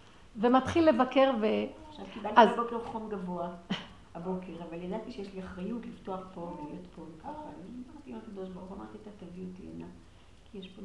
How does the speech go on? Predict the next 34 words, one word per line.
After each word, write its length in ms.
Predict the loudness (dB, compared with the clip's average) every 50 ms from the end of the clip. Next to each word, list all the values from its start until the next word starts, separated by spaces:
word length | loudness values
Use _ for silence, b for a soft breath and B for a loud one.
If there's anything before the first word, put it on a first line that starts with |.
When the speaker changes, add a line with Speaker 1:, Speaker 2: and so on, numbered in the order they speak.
| -12
Speaker 2:
נשים 260 | -12 -12 -14 -14 -14 -14 -14
וכולם 320 | -16 -16 -16 -14 -14 -12 -12
רוצות 280 | -12 -14 -14 -16 -18 -18 -18 -18 -18
וצריך 400 | -18 -18 -16 -14 -12 -12 -12 -14 -16 -18 -18
וככה 220 | -18 -18 -18 -16 -16 -16
וככה." 320 | -16 -16 -16 -18 -18 -18 -20 -20 -20 b b b b b b b -10
וזהו, 500 | -8 -6 -4 -2 -2 0 0 0 0 -2
אז 80 | -2 -4 -6 -8 -12 -16
עכשיו 220 | -16 -14 -12 -12 -12 -12 -12 -16 -18 -20 -18 -18
בדיוק 240 | -16 -14 -14 -14 -14 -14 -14
טוב 80 | -14 -14
שאני 220 | -12 -10 -10 -10 -10
יכולה 180 | -10 -10 -10
לדבר 260 | -10 -10 -10 -8 -8
על 160 | -6 -6 -6 -8 -8
זה, 320 | -8 -6 -6 -4 -4 -4 -6
אז 60 | -6 -8 -8 -8
זה 60 | -8
בטח 300 | -8 -8 -10 -12 -12 -14
החום 200 | -14 -12 -10 -10 -8
יבוא 320 | -8 -8 -8 -6 -6 -6 -6
לי. 120 | -4 -4 -6 -6 -8 b b b b b b b b b b b b b b -20 -20 -20 -20 -8 -8 -6 -4 -4 -6 -6 -8 -12 -14 -16 -16 -4
Speaker 1:
כן, 220 | -2 0 2 2 0 0
הכל 260 | -4 2 6 6 6 6 6
במקום, 400 | 6 4 4 8 10 10 10 10
השם 200 | 6 2 2 2 2
מכניס 300 | 2 2 0 -2 -2 -2
אותך 240 | -2 -2 -2 -2 0
לנקודה, 500 | 0 -2 0 0 0 4 6 8 8 8 6 4 -2 B B B B B B -14 2
תלכי 260 | 4 4 4 8 8
עם 200 | 8 8 8 6
הפשטות 420 | 6 4 2 2 2 2 2 2 2
של 140 | 4 6 6
הדבר. 360 | 6 6 4 4 4 2